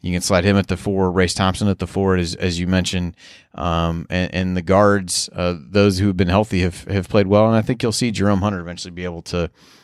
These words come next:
uh, you know, slide to that rotation as he continues to knock the rust off. So I think you can get by, uh, with a lot of things in some of these early, early games. And once the competition starts to ratchet up in December, uh, I'd be curious if you see more of those lineups where, uh,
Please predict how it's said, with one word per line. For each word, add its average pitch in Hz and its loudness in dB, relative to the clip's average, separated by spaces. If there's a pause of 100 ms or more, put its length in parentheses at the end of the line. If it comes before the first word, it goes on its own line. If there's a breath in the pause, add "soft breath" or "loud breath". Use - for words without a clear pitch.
(180 soft breath)
uh, 82 0
you 101 2
know, 90 4
slide 90 2
to 87 -2
that 85 0
rotation 87 -2
as 82 -4
he 87 -2
continues 87 -4
to 85 -8
knock 85 -2
the 78 -8
rust 85 -4
off. 78 -4
So 90 0 (500 loud breath)
I - -6
think 135 4
you 117 2
can 101 2
get 104 0
by, 104 4 (100)
uh, 95 0
with 107 0
a 107 -2
lot 98 2
of 95 -4
things 98 0
in 90 -2
some 104 2
of 92 4
these 92 0
early, 98 0 (220)
early 98 0
games. 95 0
And 87 -2
once 95 0
the 87 -8
competition 92 -4
starts - 0
to 85 -8
ratchet 87 -2
up 90 0
in 85 -2
December, 92 2 (520 soft breath)
uh, 90 -4
I'd 92 -6
be 90 -6
curious 95 2
if 87 -6
you 85 -2
see 87 0
more 92 2
of 82 0
those 85 2
lineups 82 0
where, 82 -6
uh, 80 -6